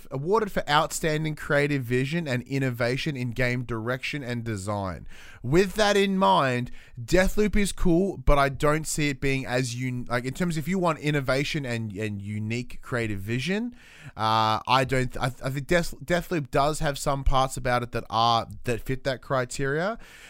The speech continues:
Uh, Psychonauts two apparently has a great story around mental health, uh, and sort of how that works within the game, which is kinda cool.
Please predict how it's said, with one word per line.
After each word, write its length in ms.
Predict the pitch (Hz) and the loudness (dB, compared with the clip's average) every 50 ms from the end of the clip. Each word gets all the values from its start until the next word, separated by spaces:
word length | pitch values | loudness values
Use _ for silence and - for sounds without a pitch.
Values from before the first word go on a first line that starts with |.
| - - | -14 -4
Uh, 340 | - 127 131 131 131 131 - | 2 4 6 6 6 4 2
Psychonauts 880 | - 123 - - 190 180 185 190 - 202 190 185 185 175 175 170 - - | 0 -2 0 2 4 4 4 2 2 0 0 0 0 0 -2 -4 -4 -2
two 160 | - 190 196 | 0 0 0
apparently 400 | 196 - - 160 147 143 143 143 | 2 2 2 2 2 2 -2 -4
has 220 | 139 143 127 123 | -4 -4 -4 -2
a 100 | 127 120 | -2 -4
great 360 | 117 117 131 139 139 139 131 | -4 -4 -2 -2 -2 -2 -2
story 400 | - - - 135 131 131 131 127 | -6 -6 -4 -4 -2 -2 -2 -2
around 400 | 120 113 113 120 117 117 113 113 | -2 -2 -2 -2 -2 -2 -2 -2
mental 280 | 117 117 120 - - 127 | -4 -2 -2 -2 -2 0
health, 420 | 123 180 202 233 233 - - - - - | 0 0 -2 -2 -4 -8 -12 -20 -16 -8
uh, 420 | 117 113 110 110 107 107 107 107 - | -4 -2 0 0 0 -2 -2 -4 -6
and 260 | - 113 110 107 104 | -6 -6 -6 -6 -8
sort 160 | - - 113 98 | -8 -10 -10 -8
of 40 | 117 | -4
how 200 | 127 113 110 110 | -4 -2 -2 -2
that 200 | 107 110 104 95 | -2 -2 -4 -2
works 260 | 107 110 110 110 - | -4 -6 -6 -6 -8
within 200 | - 98 104 98 | -8 -8 -8 -8
the 60 | 101 | -8
game, 280 | 98 107 123 131 135 127 | -6 -6 -4 -4 -4 -6
which 140 | 113 - - | -8 -10 -14
is 80 | - | -12
kinda 240 | - 110 104 98 104 | -10 -8 -8 -8 -8
cool. 380 | - - - 214 226 220 214 196 | -4 0 0 0 0 0 -4 -8